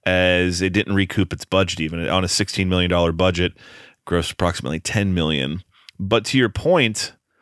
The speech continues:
I mean, you got Batman and Robin there, you got the Santa Claus, My Giant, uh, the brave little toaster to the rescue. I mean, come on, man. Uh, whereas Jason Alexander,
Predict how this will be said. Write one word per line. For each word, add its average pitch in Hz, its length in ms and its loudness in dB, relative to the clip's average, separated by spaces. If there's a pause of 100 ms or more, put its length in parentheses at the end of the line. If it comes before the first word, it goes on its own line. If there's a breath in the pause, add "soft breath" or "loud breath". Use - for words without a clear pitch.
(640 soft breath)
I 110 100 0
mean, 110 220 2
you 123 100 2
got 101 220 0
Batman 107 320 0
and 87 120 -2
Robin 127 360 2
there, 123 280 2
you 98 80 0
got 95 220 -4
the - 80 -12
Santa 127 400 0
Claus, 110 480 2
My 113 280 0
Giant, 104 840 -2 (1040)
uh, 90 320 -2
the 92 100 -2
brave 123 380 4
little 135 160 4
toaster 131 560 2
to 135 100 0
the 110 80 4
rescue. 135 680 2 (120)
I 110 40 -6
mean, 101 140 -2
come 160 200 -2
on, 101 240 2
man. 101 300 -2 (440 loud breath)
Uh, 107 220 2
whereas 117 320 2
Jason 131 340 0
Alexander, 113 800 0